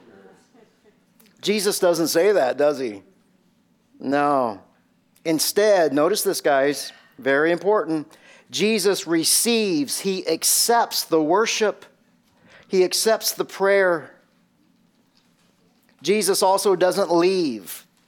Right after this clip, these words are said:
Every other rabbi would shrink back from being exposed. And not only that, no rabbi would risk spiritual defilement either.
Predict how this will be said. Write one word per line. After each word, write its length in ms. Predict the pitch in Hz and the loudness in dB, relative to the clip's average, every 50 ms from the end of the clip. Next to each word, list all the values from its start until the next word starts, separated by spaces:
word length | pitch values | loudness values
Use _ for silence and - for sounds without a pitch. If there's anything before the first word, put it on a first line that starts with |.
| _ _ _ _ _ _ _ _ _ _ _ _ _ _ - | _ _ _ _ _ _ _ _ _ _ _ _ _ _ -2
Every 320 | 202 214 196 240 254 240 | -2 0 2 2 2 2
other 240 | 254 240 226 220 202 | 2 2 2 2 2
rabbi 560 | 202 190 190 196 202 190 196 196 196 202 208 | 2 2 2 2 2 2 2 4 4 4 2
would 220 | 202 180 165 139 | 2 0 0 -2
shrink 520 | 135 - - - - 196 202 208 226 220 220 - | -2 -4 -4 -2 -2 0 0 0 0 -2 -4 -10
back 420 | 151 127 156 156 175 196 196 196 | -6 -2 0 0 2 0 -2 -2
from 200 | - - 185 151 | -4 -4 -4 -2
being 240 | 143 165 170 175 156 | 0 2 2 2 0
exposed. 1040 | 147 139 - - - - - 170 165 170 190 214 254 294 311 285 254 - - - - - _ - - - - - - | -2 -4 -4 -6 -6 -2 0 2 4 4 4 2 2 0 -2 -2 -2 -4 -4 -6 -10 -18 _ -20 -20 -20 -20 -20 -8
And 160 | - 139 139 139 | -6 -2 -2 0
not 180 | 147 160 175 185 | 0 0 2 2
only 220 | 196 202 208 202 | 2 2 2 2
that, 420 | 180 190 196 185 170 156 160 156 | 2 2 2 2 2 0 0 -2
no 220 | 156 156 156 170 180 | -2 0 0 2 2
rabbi 560 | 165 165 170 165 165 147 139 127 120 120 117 | 2 2 2 2 2 2 2 2 2 0 0
would 220 | 120 123 131 120 | -2 -4 -6 -8
risk 600 | 117 107 113 139 151 135 117 - - - - - - - | -8 -8 -4 -2 -2 -2 -2 -2 -4 -6 -6 -8 -12 -10
spiritual 580 | - - - - 160 147 127 123 - - 123 | -8 -8 -6 -4 -2 -2 -2 -4 -4 -8 -8
defilement 640 | 104 113 104 - - 123 127 123 117 110 110 95 95 | -8 -8 -8 -6 -4 -2 -2 -2 -4 -6 -8 -10 -12
either. 320 | 113 120 - - - - | -14 -14 -14 -14 -16 -16